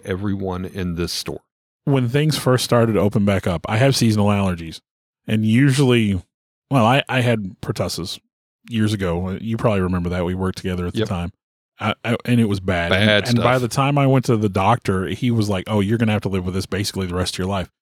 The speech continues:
Speaker 2: Every time I get sick, I develop a cough. When things first started to open up, I needed to get a haircut, like, bad, like everybody did, you
Speaker 1: Yeah,
Speaker 2: know?
Speaker 1: right. We were all shaggy.
Speaker 2: And my allergies were in full effect, and I could not stop coughing. And I thought,
Speaker 1: Yeah, and here you are in the barber's
Speaker 2: I am,
Speaker 1: chair,
Speaker 2: yeah,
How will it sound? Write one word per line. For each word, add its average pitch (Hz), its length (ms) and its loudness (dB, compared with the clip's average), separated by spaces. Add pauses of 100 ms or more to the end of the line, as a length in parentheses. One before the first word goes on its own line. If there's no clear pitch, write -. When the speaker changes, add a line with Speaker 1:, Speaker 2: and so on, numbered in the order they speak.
(320)
Speaker 2:
Every 180 260 4
time 147 280 2
I 127 140 4
get 104 220 0
sick, 90 300 0
I 98 120 0
develop 90 420 -2
a 98 60 -4
cough. 110 480 0 (460)
When 120 260 2
things 170 260 2
first - 400 0
started 156 260 4
to 135 60 4
open 127 220 2
up, 107 160 2
I 104 60 0
needed 131 200 0
to 117 60 -8
get 117 120 0
a 95 60 0
haircut, 92 380 -2
like, 95 180 -8
bad, 98 180 -2
like 131 160 -2
everybody 92 480 0
did, 82 220 -8
you 104 80 2
Speaker 1:
Yeah, 98 80 4
Speaker 2:
know? 95 60 2
Speaker 1:
right. 90 240 -4 (680)
We 123 100 2
were 98 140 -2
all 113 160 0
shaggy. 92 400 -2 (420)
Speaker 2:
And 120 140 0
my 117 140 4
allergies 110 640 2
were 92 140 0
in 90 100 -4
full 107 220 0
effect, 92 380 -4
and 104 140 -10
I 107 100 -4
could 113 240 -4
not 98 300 -2
stop - 300 -8
coughing. 80 420 -4
And 87 100 -10
I 87 120 -6
thought, 80 260 -6
Speaker 1:
Yeah, - 60 -14
and 98 100 -4
here 123 100 4
you 110 160 2
are 107 160 2
in 104 80 0
the 98 80 0
barber's 104 320 2
Speaker 2:
I 160 120 4
am, 196 120 4
Speaker 1:
chair, 107 340 4
Speaker 2:
yeah, 101 40 -2